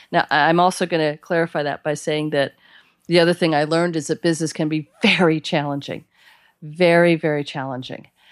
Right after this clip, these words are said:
And the opportunity now is to move through that challenge from the feminine, from the heart, so that we can now have a measure of grace, which is, I believe, a feminine aspect. When we can move through, uh, business without p-,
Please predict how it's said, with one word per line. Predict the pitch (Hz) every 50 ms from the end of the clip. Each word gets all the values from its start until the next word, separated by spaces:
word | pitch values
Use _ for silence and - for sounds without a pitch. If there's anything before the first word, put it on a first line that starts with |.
| - - _ _ -
And | 165 165 160 160 160 160 160 160 151
the | - 165 180
opportunity | 180 170 170 - 170 - - 196 196 196 185 180
now | 170 165 151 143 143 143 -
is | - 160 165 160 -
to | - -
move | 156 151 151 147 -
through | - - - 165 160
that | 151 143 123 -
challenge | - - 165 151 151 151 151 -
from | - 151 143
the | 135 131
feminine, | - 160 156 160 156 151 143 139
from | - 143 139
the | 135 156
heart, | - - - 202 202 180 139 - - - - _ _ - - - - -
so | - - - 180
that | 165 170 -
we | - 180 170
can | - 185 175 170
now | 170 170 170 180 196
have | 165 160 165 160 160 170
a | 175
measure | 165 151 143 147 - 170 165
of | 170 165
grace, | - 185 175 196 190 147 - - -
which | 175 156 - 180
is, | 175 165 160 - -
I | 147 165 170
believe, | 175 170 165 160 156 151 156
a | 151
feminine | - - 143 139 139 139 139 143
aspect. | 143 151 160 - - - - - - _ _ _ _ _ _ _ _ _ _ _ _ _ _ -
When | 170 175 175
we | 180 180
can | 180 - 185 175
move | 175 180 180 175
through, | - 185 170 165 151 160 - -
uh, | - 160 156 156 131 - -
business | - 185 185 180 185 175 160 160 -
without | 180 165 165 156 135 -
p-, | - -